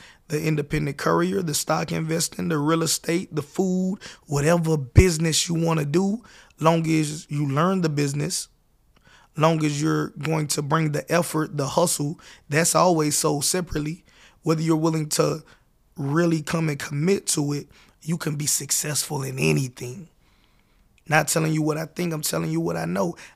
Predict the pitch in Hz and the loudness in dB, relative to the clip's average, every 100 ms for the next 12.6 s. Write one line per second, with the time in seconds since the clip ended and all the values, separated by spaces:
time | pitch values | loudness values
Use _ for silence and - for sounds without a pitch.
0 | - 143 - - 175 151 - 165 175 175 | -6 -2 -2 0 0 0 0 0 0 -2
1 | 170 160 180 180 165 151 147 - 165 170 | -2 -4 -4 -4 -2 -2 -2 -2 -2 -2
2 | 170 165 165 165 160 151 170 160 147 139 | -2 -4 -4 -6 -6 -4 -4 -2 -4 -6
3 | - - - _ _ _ _ _ _ _ | -10 -20 -20 _ _ _ _ _ _ _
4 | _ _ _ _ _ _ - 135 127 - | _ _ _ _ _ _ -6 -4 -4 -8
5 | _ _ _ _ _ _ _ - 147 127 | _ _ _ _ _ _ _ -4 -4 -2
6 | - 214 - - 147 - _ - - 156 | -2 -2 -2 -8 -8 -10 _ -16 -2 2
7 | 156 202 202 156 147 147 - - - - | 4 6 6 4 -2 -12 -20 -20 -20 -2
8 | 175 170 175 165 160 165 170 170 170 165 | 0 2 4 4 4 0 2 2 2 0
9 | 160 160 156 147 - - 143 165 160 170 | 0 0 -2 -6 -12 -10 -2 0 2 0
10 | 165 - 170 175 170 165 160 165 160 156 | 0 2 2 2 0 -2 -4 -2 -2 -2
11 | 175 165 - - - _ _ _ _ _ | -4 -6 -10 -20 -20 _ _ _ _ _
12 | _ - 127 139 175 180 | _ -8 -2 0 0 -2